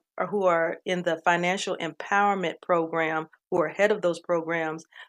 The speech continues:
who are able to assist you with either finding a job or a-,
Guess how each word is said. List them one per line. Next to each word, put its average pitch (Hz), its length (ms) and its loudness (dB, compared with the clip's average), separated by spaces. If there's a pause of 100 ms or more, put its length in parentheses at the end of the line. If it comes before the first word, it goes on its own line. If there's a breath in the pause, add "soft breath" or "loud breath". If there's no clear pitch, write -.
(120)
who 214 140 4
are 180 200 2
able 196 300 0
to 185 200 -6
assist 226 540 -4
you 175 220 -4 (320 loud breath)
with 165 280 -2 (120)
either 165 280 0 (100)
finding 156 360 -2
a 151 80 -6
job 185 600 4
or 160 400 0 (180)
a-, 170 260 0